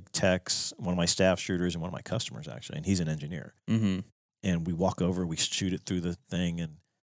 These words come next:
Speaker 1: he's videoing the whole thing.
Speaker 2: Mm-hmm.
Speaker 1: And finally, I figured out he was, but I didn't change anything. I just kinda let it go.
Speaker 2: Yeah. Mm-hmm.
Speaker 1: And it ended up being about a, I don't know, eight or nine minute video. And we, he cleaned it up and goes, "Dude, you're gonna, you're gonna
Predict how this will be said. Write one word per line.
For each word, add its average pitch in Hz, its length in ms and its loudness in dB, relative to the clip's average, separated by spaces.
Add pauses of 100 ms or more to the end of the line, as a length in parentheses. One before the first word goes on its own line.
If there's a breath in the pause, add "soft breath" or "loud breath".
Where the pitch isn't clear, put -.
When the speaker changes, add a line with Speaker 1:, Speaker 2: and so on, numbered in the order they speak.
(420)
Speaker 1:
he's 85 140 -10
videoing 73 420 -6
the 78 60 -14
whole 90 140 -10
thing. - 260 -6 (260)
Speaker 2:
Mm-hmm. 104 240 4
Speaker 1:
And 85 240 2
finally, 139 360 10
I 85 60 4
figured 113 360 8
out 98 140 10
he 80 80 2
was, 90 300 10
but 85 120 0
I 98 40 4
didn't 139 180 2
change 82 320 0
anything. 69 180 -8
I 76 40 -6
just 76 140 -10
kinda 76 160 -6
let 73 140 -6
it 60 80 -12
go. 85 120 4
Speaker 2:
Yeah. 85 240 10 (240)
Mm-hmm. 110 340 2
Speaker 1:
And 82 240 0
it 76 40 2
ended 117 220 4
up - 80 -2
being 90 160 2
about 80 260 2
a, 65 100 -8 (220)
I - 40 -12
don't 107 100 -14
know, 85 140 -14
eight 104 160 -2
or 101 80 -4
nine 87 240 -2
minute 85 220 -4
video. 78 500 -4 (360)
And 80 440 -4 (460)
we, 98 160 -4 (200)
he 127 340 0 (200)
cleaned 135 340 6
it 110 100 10
up 90 180 4 (100)
and 80 140 -10
goes, 80 340 -6
"Dude, 85 180 -4
you're 87 80 -10
gonna, - 180 -20 (180)
you're - 100 -12
gonna - 120 -18